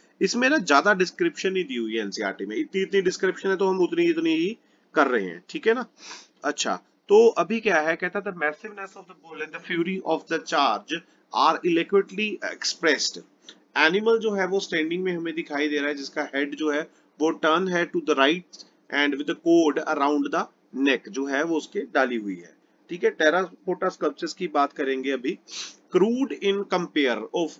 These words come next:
bronze and stone, मतलब कि उसमें crude मतलब थोड़ी सी ऐसा लग रहा है कि रफ सा बनाया हुआ है। They are more realistic in Gujarat sites and कालीबंगन में जो हमें मिले हैं वो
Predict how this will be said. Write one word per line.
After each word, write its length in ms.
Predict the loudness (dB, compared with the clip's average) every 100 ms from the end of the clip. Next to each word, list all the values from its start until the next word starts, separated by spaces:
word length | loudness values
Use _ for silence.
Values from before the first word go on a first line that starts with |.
| 0
bronze 220 | 0 0 -2
and 140 | -4
stone, 280 | -4 -4 -2
मतलब 400 | -2 -2 -4 -4
कि 60 | -2
उसमें 380 | -2 -2 -2 -4
crude 460 | -2 -2 -2 -4 -2
मतलब 320 | -2 -2 -2
थोड़ी 180 | 0 -2
सी 300 | -4 -8 -10 -12 -20 _ 0
ऐसा 240 | 2 2
लग 140 | 0
रहा 80 | -2
है 60 | -4
कि 260 | -4 -4 0
रफ 300 | 2 2 2
सा 200 | 0 2
बनाया 320 | 2 0 0
हुआ 280 | 0 0 -2
है। 120 | -4 _ -12 -12 -6 4
They 120 | 4
are 80 | 4
more 220 | 4 4 6
realistic 500 | 4 2 0 -4 -4
in 140 | -4
Gujarat 520 | -4 -2 2 0 0 -4
sites 240 | -4 -4
and 120 | -2
कालीबंगन 500 | -2 0 -2 -2 -2
में 120 | -2
जो 160 | -2 -4
हमें 140 | -2
मिले 220 | -4 -2 -2
हैं 80 |
वो 140 | -4